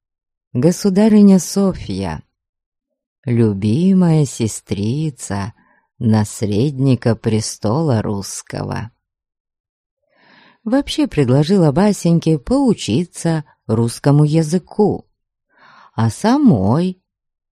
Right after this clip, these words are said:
поучить детей польскому говору, и ей за то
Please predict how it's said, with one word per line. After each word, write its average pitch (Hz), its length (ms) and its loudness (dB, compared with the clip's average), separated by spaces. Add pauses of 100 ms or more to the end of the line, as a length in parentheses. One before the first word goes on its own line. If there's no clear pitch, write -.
поучить 101 680 -4
детей 190 680 0
польскому 131 840 0
говору, 135 800 -2 (840)
и 294 60 -6
ей 190 440 0
за 220 240 0
то 120 500 -2